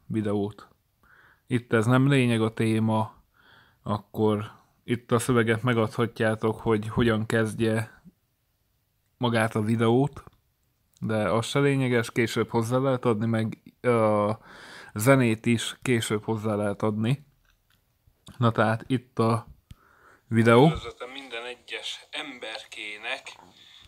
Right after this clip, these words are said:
Speaker 2: El-
Speaker 1: Akkor ezt fogjuk, hát,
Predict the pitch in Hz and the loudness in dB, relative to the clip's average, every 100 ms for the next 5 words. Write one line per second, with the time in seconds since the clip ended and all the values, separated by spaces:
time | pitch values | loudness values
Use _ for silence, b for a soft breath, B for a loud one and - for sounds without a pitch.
0 | - 147 147 - _ 120 110 131 120 160 | -12 -8 -8 -10 _ -4 -2 0 0 0
1 | 165 - - 131 123 120 117 - - b | 0 -4 -2 0 2 0 -2 -8 -8 b
2 | b _ - 165 160 131 - - | b _ -4 2 4 2 -2 -18